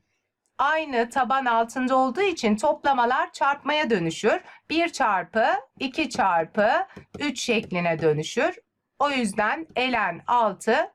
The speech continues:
yazabiliriz. Üçüncü adımda da doğru yapmıştır. Dördüncü adıma gelelim. Dördüncü adımda da ln altıyı iki artı dört şeklinde yazmıştır.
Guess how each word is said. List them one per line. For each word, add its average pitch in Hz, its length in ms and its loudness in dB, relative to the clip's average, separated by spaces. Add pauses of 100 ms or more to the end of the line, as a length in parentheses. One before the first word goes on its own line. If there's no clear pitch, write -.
yazabiliriz. 240 800 0 (260)
Üçüncü 320 380 0
adımda 240 480 0
da 180 160 -2
doğru 165 260 2
yapmıştır. 151 720 -2 (340)
Dördüncü 330 460 0
adıma 190 360 0
gelelim. 165 600 0
Dördüncü 320 480 2
adımda 277 560 0
da 220 220 0 (380)
ln 262 460 -2 (100)
altıyı 254 760 0 (300)
iki 320 340 -2
artı 214 800 0
dört 320 260 2
şeklinde 165 540 -2
yazmıştır. 160 920 -2